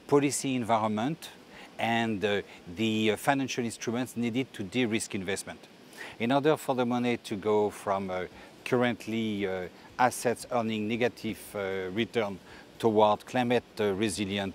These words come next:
uh, and, uh, assets, what we have to do is to make sure that, uh, the risk reward profile of the investment is attractive, that we use public money to de-risk the investment and make them extremely, uh, competitive.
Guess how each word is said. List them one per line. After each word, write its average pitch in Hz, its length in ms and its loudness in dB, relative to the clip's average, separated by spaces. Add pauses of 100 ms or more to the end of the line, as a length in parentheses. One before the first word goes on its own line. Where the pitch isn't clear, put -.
(140)
uh, 90 200 -2 (340)
and, 98 300 0
uh, 95 520 0
assets, 117 520 0 (280)
what 113 160 4
we 120 120 4
have 127 180 4
to 123 120 -4
do 120 200 0
is 127 100 0
to - 120 -8
make 107 200 -2
sure 135 440 2
that, 98 360 -2
uh, 92 140 -2 (520)
the 101 120 2
risk 131 360 0 (160)
reward 113 420 4
profile 107 580 0
of 101 120 -2
the 107 100 -2
investment 110 500 -2
is 107 140 -4
attractive, 98 500 -4 (420)
that 104 300 0
we 110 100 0
use 107 340 2
public 113 340 0
money 107 360 -4 (300)
to 117 140 -4
de-risk 123 520 2 (280)
the 110 180 0
investment 113 500 0 (200)
and 120 160 -2
make 117 160 0
them 120 240 0
extremely, 110 600 0
uh, 92 320 0
competitive. 107 560 -2